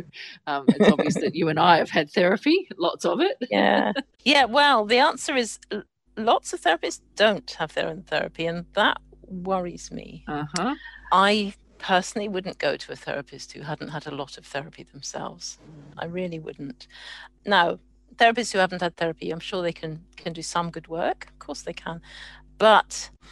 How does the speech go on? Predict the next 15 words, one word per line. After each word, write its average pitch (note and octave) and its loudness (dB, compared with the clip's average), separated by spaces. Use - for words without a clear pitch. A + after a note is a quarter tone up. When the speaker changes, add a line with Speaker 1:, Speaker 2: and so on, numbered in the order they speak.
Speaker 2:
I G#3+ 4
think C4 -8
there A#3 4
are A3 0
some - -4
important G3+ -4
reasons F#3 -6
why E3+ 0
I E3+ 0
think - -10
therapists E3 -6
do - -10
need E3+ -6
to - -14
have D#3 -10